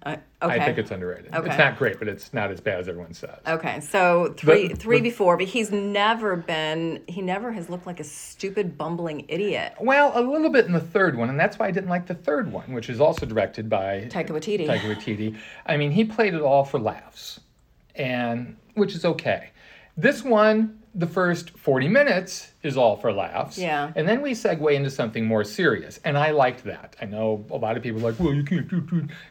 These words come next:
Speaker 2: No, you can. I, I, I, I didn't like that it was a joke the first forty minutes, and then he came off as a boob.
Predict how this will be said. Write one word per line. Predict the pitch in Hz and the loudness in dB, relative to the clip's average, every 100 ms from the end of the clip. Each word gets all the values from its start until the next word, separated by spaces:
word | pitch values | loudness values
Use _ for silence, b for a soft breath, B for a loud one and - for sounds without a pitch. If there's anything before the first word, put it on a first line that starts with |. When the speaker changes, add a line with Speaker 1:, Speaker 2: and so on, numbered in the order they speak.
| B | B
Speaker 2:
No, | 214 - - | 0 0 -4
you | 156 151 | -2 0
can. | 175 156 - - - B B | 0 -2 -2 -8 -18 B B
I, | 143 | 0
I, | 143 147 147 | 2 4 6
I, | 147 147 | 6 4
I | 139 | 2
didn't | 139 170 160 | 2 -2 0
like | 151 143 135 | 0 0 0
that | 123 | 0
it | 110 | 0
was | 113 | -2
a | 107 | -6
joke | 95 110 98 - | -2 0 0 -2
the | 113 | -8
first | 120 104 - | -2 -2 0
forty | 110 98 | -4 -4
minutes, | 92 110 110 | -4 -6 -4
and | 107 | -4
then | 107 | -6
he | 110 110 | -4 -6
came | - 107 101 | -4 -6 -2
off | 95 95 | -4 -4
as | 95 | -6
a | 95 | -8
boob. | 101 82 - | -10 -10 -16